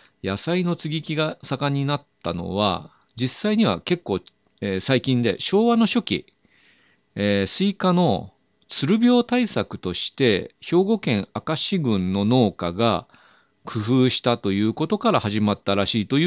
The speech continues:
うふうにウェブには出てました。で、夕顔の台木。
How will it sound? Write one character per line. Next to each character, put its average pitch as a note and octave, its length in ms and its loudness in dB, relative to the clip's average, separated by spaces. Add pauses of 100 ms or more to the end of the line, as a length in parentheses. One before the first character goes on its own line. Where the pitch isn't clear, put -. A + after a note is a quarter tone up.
う F#3 40 2
ふ G3+ 180 4
う F3 60 4
に G2 300 2
ウ A2 80 2
ェ A2 100 8
ブ A2 120 2
に A#2+ 100 6
は F#2+ 80 4
出 F#2+ 100 2
て F#2+ 80 0
ま E2 140 -2
し - 80 -4
た。 - 160 -10 (1000)
で、 G2+ 140 0
夕 D#3 320 4
顔 G3 280 4
の F#3+ 280 4
台 G#2 320 0
木。 G2+ 260 -2